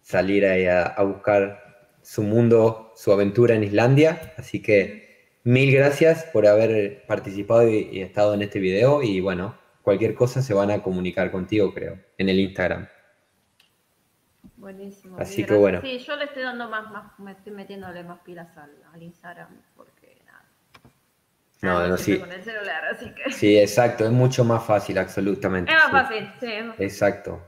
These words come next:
Speaker 1: era así. Bueno, mil gracias, estamos en contacto,
Speaker 2: Gracias a vos.
Speaker 1: ¿sí?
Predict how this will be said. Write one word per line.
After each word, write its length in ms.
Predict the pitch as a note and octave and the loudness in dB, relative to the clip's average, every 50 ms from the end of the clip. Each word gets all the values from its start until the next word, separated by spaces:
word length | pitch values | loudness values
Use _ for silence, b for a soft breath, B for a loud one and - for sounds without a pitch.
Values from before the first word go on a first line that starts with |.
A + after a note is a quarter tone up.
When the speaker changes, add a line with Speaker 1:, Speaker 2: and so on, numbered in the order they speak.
| - - | -12 -8
Speaker 1:
era 220 | G2 F#2+ F#2+ F#2+ | -6 -4 -4 -4
así. 240 | F2+ - - - F#2 - b b b b b b b b b - | -6 -6 -10 -16 -18 -20 b b b b b b b b b 0
Bueno, 340 | B2 B2 A#2 G#2+ G2+ - - - | 0 2 2 2 0 -2 -4 0
mil 240 | - C3 C#3 D#3 D#3+ C#3 | 2 4 4 4 4 4
gracias, 540 | C#3 C#3 D#3+ E3 - G3 G3 G3 G3 - - - | 4 4 2 2 4 4 4 4 2 0 -6 -16
estamos 440 | - - C#3 C#3 C#3+ D3 C#3+ C#3 C3+ | -6 -2 0 2 4 4 4 6 4
en 80 | C3 B2+ | 4 4
contacto, 520 | B2+ A#2+ A2 A#2 - C#3 D3 - - G3 F#3+ | 4 2 2 2 2 0 0 0 -2 -2 -2
Speaker 2:
Gracias 200 | F#3+ - - - | -4 -6 -12 -20
a 40 | - - | -20 -20
vos. 120 | - - - | -20 -12 -4
Speaker 1:
¿sí? 400 | - B2 C3 D3+ E3 E3 - | 0 0 2 0 0 -2 -8